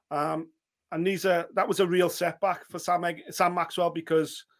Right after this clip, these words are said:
he, it just hasn't quite clicked yet. Even though he's had good wins, he's kind of had to do it the hard way. Um, whereas Dalton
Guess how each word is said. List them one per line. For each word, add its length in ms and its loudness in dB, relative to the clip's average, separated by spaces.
he, 180 -14
it 160 -6
just 360 6
hasn't 340 2
quite 340 0
clicked 460 -4
yet. 320 0
Even 180 -10
though 140 -2
he's 140 -4
had 200 0
good 220 2
wins, 600 -4
he's 240 -4
kind 440 0
of 120 -4
had 280 -2
to 100 -4
do 220 4
it 160 0
the 100 0
hard 400 2
way. 240 0
Um, 520 -2
whereas 340 2
Dalton 640 2